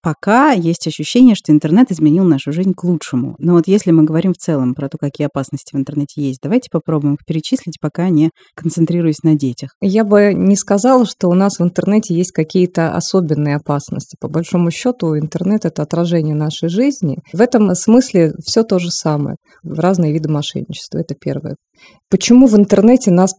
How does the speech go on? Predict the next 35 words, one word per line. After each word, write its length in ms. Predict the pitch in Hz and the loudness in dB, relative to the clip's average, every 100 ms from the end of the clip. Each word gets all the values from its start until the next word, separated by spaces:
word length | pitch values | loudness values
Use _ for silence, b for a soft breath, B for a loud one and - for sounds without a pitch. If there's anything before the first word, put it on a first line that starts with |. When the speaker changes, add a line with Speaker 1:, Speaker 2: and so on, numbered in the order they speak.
| - | -2
Speaker 2:
проще 420 | 180 185 - 175 | 0 2 0 -2
обмануть? 640 | 147 165 175 170 139 - - 151 | 0 2 2 2 0 -6 -10 -2
Во-первых, 680 | 160 220 233 196 180 - _ - | 0 4 4 4 2 0 _ -6
когда 280 | 165 165 170 | 0 2 4
мы 180 | 170 160 | 4 2
в 200 | - 165 | 2 2
реальном 440 | 175 156 156 180 | 4 4 2 4
мире, 340 | 262 302 151 - B B B B | 4 6 2 0 B B B B
мы, 140 | 170 226 | 4 6
может 240 | 226 190 | 6 4
быть, 160 | 180 - | 0 2
там 160 | 170 | 2
не 80 | 170 | 4
заговорим 440 | 165 175 180 220 | 2 4 4 4
с 80 | 214 | 0
каким-то 400 | 151 147 165 175 | -4 -2 -2 -2
человеком, 540 | - 175 180 240 190 160 | -2 2 4 4 2 -2
потому 300 | - 160 190 | -2 -2 -2
что 180 | - | 0
мы 80 | 165 | 2
можем 300 | 170 180 160 | 2 2 0
почувствовать 600 | 160 160 196 - 156 156 | 0 -2 -2 -2 -4 -2
опасность. 680 | 160 156 151 - 135 - - _ _ b b | -4 -2 -4 -4 -6 -6 -12 _ _ b b
Интернет 420 | 180 226 262 277 | 0 4 6 4
кажется 340 | 226 208 - 180 | 4 0 0 0
безопасным, 600 | 190 208 214 311 233 190 | 2 2 2 2 2 0
потому 200 | 175 185 | 0 -2
что 120 | - | 0
кажется: 240 | 185 - | -2 -2
«Ну, 60 | - | -2
прочитаю 520 | 220 - - 240 233 | -2 -2 -2 4 6
я, 60 | 170 | 4
что 200 | - 180 | 2 2
мне 160 | 180 | 2
написали». 640 | 160 151 156 - 151 139 | 2 0 -4 -2 -2 -2